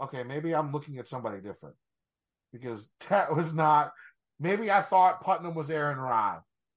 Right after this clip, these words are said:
Anyways, I'm still gonna play Putnam. Uh, again, he played pretty well last week. Uh, when you look at his fifty, um, fifty round splits, uh, he looks fine. Is, uh, you know,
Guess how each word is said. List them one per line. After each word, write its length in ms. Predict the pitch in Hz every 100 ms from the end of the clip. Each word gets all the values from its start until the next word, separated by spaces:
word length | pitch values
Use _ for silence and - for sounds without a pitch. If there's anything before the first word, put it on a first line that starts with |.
| _ 202
Anyways, 480 | 233 214 165 123
I'm 120 | 151 156
still 220 | 247 247
gonna 160 | 208
play 260 | 160 185 185
Putnam. 400 | 175 165 147 151 - - _
Uh, 280 | 147 139 135 143
again, 320 | 156 160 147
he 80 | 147
played 340 | 151 196 180
pretty 160 | 175 185
well 260 | 175 170
last 380 | 170 160 160 -
week. 320 | 151 156 151 _ _ _
Uh, 120 | 143 139
when 160 | 151
you 120 | 151
look 240 | 156 185 180
at 60 |
his 180 | 170 147
fifty, 640 | - 185 180 - 170 147 _ _ -
um, 320 | 139 127 123 -
fifty 340 | - 202 190
round 340 | 175 170 160 151
splits, 460 | - 170 175 170 - _ _
uh, 180 | 139 139
he 120 | 151
looks 240 | 156 165 -
fine. 640 | - 160 156 151 156 143 - _
Is, 120 | 151 139
uh, 240 | 127 120 -
you 100 | 151
know, 220 | 127 120